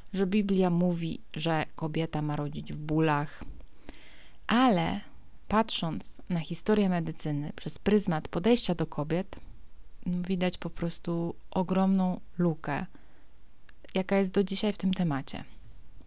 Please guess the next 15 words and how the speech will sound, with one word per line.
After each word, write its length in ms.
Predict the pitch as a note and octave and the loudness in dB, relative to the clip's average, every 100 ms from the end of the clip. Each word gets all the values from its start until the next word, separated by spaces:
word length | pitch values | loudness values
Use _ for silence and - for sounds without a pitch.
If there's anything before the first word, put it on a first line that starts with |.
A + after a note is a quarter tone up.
| - - - | -12 -8 0
I 180 | F#3+ - | 2 4
Elinor 460 | G3 B3+ B3+ A3 - | 8 10 10 8 2
Cleghorn 560 | D#3+ D3 - D3+ E3+ | -4 -4 -2 -2 0
napisała 420 | E3 - - G#3 | -2 -2 0 0
tę 140 | G3 F#3 | 0 -4
książkę, 720 | - - C#3+ C#3+ - - D#3 G3 - | -2 -2 -2 -4 -8 -6 -6 -6 -2
ponieważ 480 | F3 F3 F3 F3 | 0 2 0 0
sama 300 | - A3+ A3+ | 2 4 4
choruje 440 | G3+ F3+ E3+ F3 E3 | 4 0 0 0 0
na 440 | D#3 D#3 D3+ D#3 - | 0 0 -2 -4 -8
chorobę, 580 | - F3 D#3+ D#3 D3+ D3+ | -6 -2 -2 -2 -4 -4
która 340 | - - D3+ | -4 -2 -2
dotyka 760 | E3 E3 - - E3 D#3+ D3+ E3 - - | -2 -2 -2 -2 -2 0 -2 -4 -8 -6
głównie 420 | F#3+ G#3 A3+ G3 | -4 4 6 6
kobiety, 680 | - E3 D3+ D3 - C#3+ | 2 0 0 0 -2 -2